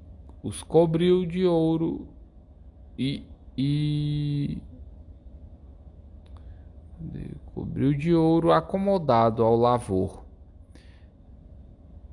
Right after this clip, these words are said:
Também edificou o átrio,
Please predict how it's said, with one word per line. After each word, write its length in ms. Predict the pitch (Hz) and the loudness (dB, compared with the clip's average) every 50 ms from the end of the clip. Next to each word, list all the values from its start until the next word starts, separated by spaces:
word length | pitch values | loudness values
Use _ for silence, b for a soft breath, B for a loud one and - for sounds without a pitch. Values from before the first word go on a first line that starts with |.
| - - - - - - - - - - - - - - - - - - - - - - - - - - - - - - - - | -20 -20 -20 -20 -20 -20 -20 -20 -20 -20 -18 -18 -18 -18 -18 -20 -20 -20 -18 -18 -18 -18 -18 -18 -18 -18 -18 -18 -20 -18 -6 4
Também 800 | - 202 220 226 208 196 196 196 196 196 202 202 202 202 - - - - | 6 6 6 8 6 4 4 4 4 2 2 0 0 -2 -4 -8 -8 -4
edificou 640 | 107 107 107 - - - - - - 120 120 120 113 | -4 -2 -2 -4 -10 -10 -4 2 4 4 6 6 6
o 100 | 107 107 | 8 8
átrio, 600 | 104 107 113 113 113 - - 123 120 117 110 - | 8 8 6 4 0 -6 -4 -2 -2 -2 -2 -6